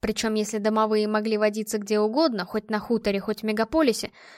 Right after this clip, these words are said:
то хатники предпочитали селиться в деревенских домах. Они редко покидали своё убежище и терпеть не могли воду, которую, в свою очередь, обожали водяные. Так что шанс пересечься у Гончукова и Макарова был, но остаться друзьями, готовыми болтать ночи напролёт,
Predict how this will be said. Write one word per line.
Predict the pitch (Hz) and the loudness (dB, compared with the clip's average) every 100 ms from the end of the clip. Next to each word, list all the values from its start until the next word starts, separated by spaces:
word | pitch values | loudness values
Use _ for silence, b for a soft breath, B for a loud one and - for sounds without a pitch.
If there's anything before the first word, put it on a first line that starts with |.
| B _ | B _
то | 240 | 0
хатники | 311 339 320 285 | 2 2 0 -2
предпочитали | 285 277 - 277 277 285 277 | 0 0 -2 -2 0 0 0
селиться | - 277 262 - | -2 -4 -4 -4
в | 247 | -2
деревенских | 240 254 254 240 240 240 | 2 2 2 -2 -4 -2
домах. | 233 220 190 - - _ _ - | 0 -2 -4 -8 -20 _ _ 0
Они | 226 233 | 4 6
редко | 349 - 254 | 4 2 -4
покидали | 214 220 214 202 | -2 0 0 0
своё | 202 214 202 | 0 0 2
убежище | 202 196 196 185 - - b b b - | 0 0 -2 -4 -10 -12 b b b -4
и | 233 | 4
терпеть | 240 240 381 | 6 6 4
не | 302 | 6
могли | 269 254 311 | 4 6 4
воду, | 240 311 247 | 6 4 4
которую, | 202 214 233 208 | 2 4 4 4
в | |
свою | 214 226 226 | 4 4 4
очередь, | 370 - 202 190 | 4 2 0 0
обожали | 208 233 254 294 | 2 4 6 6
водяные. | 294 269 302 285 196 165 - _ _ - | 4 2 2 2 0 -2 -10 _ _ -10
Так | 262 | -10
что | - 262 | -6 -4
шанс | - 262 240 | -2 -2 -2
пересечься | - 254 240 262 254 - | -2 0 0 -2 0 -2
у | 247 | 0
Гончукова | 247 240 262 269 254 | 0 -2 -2 0 2
и | 247 | 2
Макарова | 247 247 262 254 262 | 0 -2 -2 0 0
был, | 262 320 247 196 | 0 2 4 2
но | 202 | 0
остаться | 226 - 254 - | -2 2 0 2
друзьями, | 247 247 262 359 359 | 2 4 4 4 4
готовыми | 220 220 214 208 208 | 2 2 2 2 2
болтать | 208 214 214 214 214 | 2 2 4 0 0
ночи | 214 208 | -4 -2
напролёт, | 220 208 220 214 214 - | -4 0 2 4 2 -2